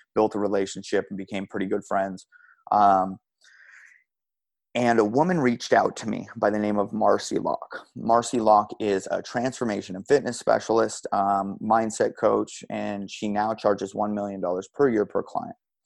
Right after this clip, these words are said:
So Marcy gets a hold of me and she goes, "Hey, I heard you could sell anything."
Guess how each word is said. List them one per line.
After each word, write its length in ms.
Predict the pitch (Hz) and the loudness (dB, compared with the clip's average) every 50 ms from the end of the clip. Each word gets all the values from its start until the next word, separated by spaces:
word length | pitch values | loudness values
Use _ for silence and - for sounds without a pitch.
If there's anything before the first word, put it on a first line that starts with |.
| _ _ _ _ | _ _ _ _
So 160 | _ - 110 | _ -4 -2
Marcy 600 | 101 101 113 127 147 156 - - 113 107 101 98 - | 0 2 4 4 4 2 0 0 0 0 0 -2 -2
gets 180 | - 107 - - | -2 -2 -2 -2
a 40 | 101 | 0
hold 180 | 104 104 101 | 2 2 2
of 60 | 101 | 2
me 100 | 101 98 | -2 -6
and 100 | 101 98 | -8 -10
she 100 | - - | -8 -6
goes, 120 | 98 104 - | -8 -4 -2
"Hey, 140 | 123 117 110 | 0 2 2
I 100 | 107 117 | 0 0
heard 300 | - 110 101 101 95 95 | 0 0 -2 0 0 -4
you 80 | 98 | -6
could 160 | - - - | -6 -10 -12
sell 300 | - - 95 92 - - - | -8 -6 -6 -6 -6 -6 -8
anything." 500 | - 87 82 - - - - - - - | -8 -8 -8 -8 -10 -10 -12 -14 -14 -14